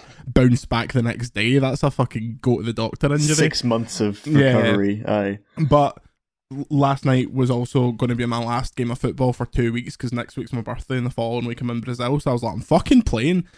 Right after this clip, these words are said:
Speaker 1: So I iced it, I iced it down and then took so many painkillers that I couldn't feel it, and then went and played football <laughs> for two hours.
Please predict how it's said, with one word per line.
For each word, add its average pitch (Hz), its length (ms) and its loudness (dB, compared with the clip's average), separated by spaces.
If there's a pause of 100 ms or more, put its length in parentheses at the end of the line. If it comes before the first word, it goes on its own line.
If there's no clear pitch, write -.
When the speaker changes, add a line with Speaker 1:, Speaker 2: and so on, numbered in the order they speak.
(240)
Speaker 1:
So 135 120 2
I 127 100 2
iced - 380 4
it, 196 160 4
I 135 160 0
iced - 320 -2
it 127 160 -6
down 123 360 -2 (300)
and 131 100 2
then 120 80 0
took - 240 0
so - 160 0
many 131 220 4
painkillers 139 540 2
that 120 60 0
I 113 60 -4
couldn't 120 260 0
feel 127 280 0
it, - 80 -6
and - 280 -20
then - 160 6
went 147 180 4
and - 120 0
played 151 220 4
football 156 540 4
<laughs> - 160 -8
for - 320 -12
two 160 240 4
hours. 190 440 0